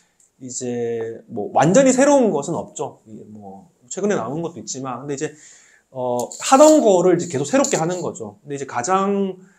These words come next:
그래도 좀 신선하게 많이 한다라는 거는 뭐냐면, 어, 그래도, 어, 잠언과 다른 텍스트 간의 관계성에 대한 인터텍스추얼리티가 가장 많지 않을까 싶어요. 예를 들면은,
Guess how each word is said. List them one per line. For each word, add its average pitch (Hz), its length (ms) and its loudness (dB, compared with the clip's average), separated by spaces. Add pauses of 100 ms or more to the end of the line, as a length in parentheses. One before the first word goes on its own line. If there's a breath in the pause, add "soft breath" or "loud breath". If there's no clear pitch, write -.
(200 loud breath)
그래도 156 720 2
좀 139 120 -10
신선하게 180 540 -2
많이 120 220 -4
한다라는 156 1700 -6 (380)
거는 143 260 -8
뭐냐면, 117 580 -12 (1800 loud breath)
어, 110 360 -12
그래도, 196 840 2
어, 113 340 -10
잠언과 156 560 0
다른 139 260 -2
텍스트 151 800 -8
간의 123 280 -8
관계성에 131 640 -6
대한 113 340 -10
인터텍스추얼리티가 160 1300 -10
가장 123 280 -12
많지 107 280 -10
않을까 131 260 -16
싶어요. 117 260 -20
예를 135 120 -20
들면은, 127 400 -20